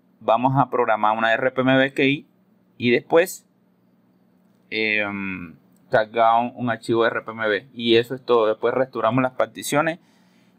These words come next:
listo, ahí está el R P M B. Pueden también ser ceros o uno, no necesariamente tiene que ser esa. Aquí fíjense que yo cometo un error, que yo meto la letra de R P M B y obviamente me va a dar error. Pues vamos a programar en el apartado key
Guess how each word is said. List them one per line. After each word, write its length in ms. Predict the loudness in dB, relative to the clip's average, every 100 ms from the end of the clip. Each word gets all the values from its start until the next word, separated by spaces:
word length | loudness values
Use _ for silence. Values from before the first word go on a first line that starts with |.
| -4
listo, 560 | 2 2 0 -4 -6 -8 _ _
ahí 160 | -4 -2
está 220 | 0 0
el 80 | 0
R 200 | 0 -2
P 80 | -4
M 180 | -2
B. 240 | 2 0 -2 _ _ -2
Pueden 260 | 0 2
también 400 | 0 -2 -2 -6 -2
ser 200 | 0 0
ceros 360 | 2 2 2
o 100 | 0 0
uno, 300 | 0 -2 -6 _ _ _ -6
no 120 | 0
necesariamente 640 | 0 0 0 0 0 -2 -4
tiene 260 | -6 -6
que 120 | -4
ser 200 | -2 0
esa. 160 | -2 -6 _ _ _ -6
Aquí 260 | -2 0
fíjense 380 | 0 -2 -2 -2
que 120 | 0
yo 280 | 2 2 0
cometo 400 | 0 2 2 0
un 100 | 0
error, 360 | 2 2 2 -2 _ _
que 240 | -2 -2 0
yo 160 | 0
meto 300 | 0 0 2
la 100 | 2
letra 420 | 2 0 -2 -6 -6
de 100 | -4
R 160 | -2 -2
P 100 | -2
M 180 | 0 2
B 140 | 2
y 60 | 2
obviamente 400 | 2 0 -2 0
me 100 | 2
va 100 | 4
a 100 | 2
dar 40 |
error. 280 | 2 0 -2 _ _ _ _ _
Pues 120 | -4
vamos 200 | 0 2
a 40 | 2
programar 460 | 2 0 0 0
en 180 | 2 4
el 80 | 2
apartado 500 | 2 -2 0 0 2
key 300 | 2 2 0